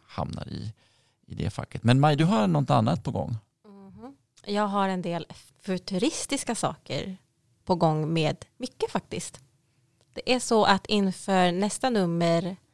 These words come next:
Speaker 2: i praktiken, artikeln, förmodligen kommer att handla om exoskelett.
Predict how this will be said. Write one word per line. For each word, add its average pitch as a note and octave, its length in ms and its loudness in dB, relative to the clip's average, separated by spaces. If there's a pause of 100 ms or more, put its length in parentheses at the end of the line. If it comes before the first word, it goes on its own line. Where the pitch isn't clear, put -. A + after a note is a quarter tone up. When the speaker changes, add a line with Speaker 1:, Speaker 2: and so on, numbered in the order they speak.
(440)
Speaker 2:
i F3 160 -2
praktiken, F3 1000 -2
artikeln, F#3+ 640 -4 (680)
förmodligen C4 600 2
kommer G3 380 2
att E3+ 160 0
handla F3 340 0
om D3+ 80 -2 (120)
exoskelett. - 1120 -8